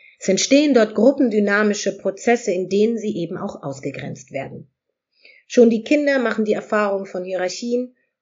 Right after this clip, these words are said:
und ihre Identität wird innerhalb von politischen Debatten erzeugt, die Erwachsene um sie herum führen.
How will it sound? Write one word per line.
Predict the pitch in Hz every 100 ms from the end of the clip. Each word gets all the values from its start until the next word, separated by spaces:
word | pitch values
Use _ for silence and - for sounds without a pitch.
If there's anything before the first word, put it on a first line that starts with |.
| _ -
und | 214
ihre | 240 226
Identität | 226 226 214 214 - 247 190 -
wird | 190 -
innerhalb | 214 220 196 196
von | - 196
politischen | - 208 247 294 285 285
Debatten | 254 240 - 196 220
erzeugt, | 208 214 - 220 220 226
die | 226
Erwachsene | 220 185 175 - 202 202
um | 202
sie | 185 202
herum | 208 202 214
führen. | - 233 170 - -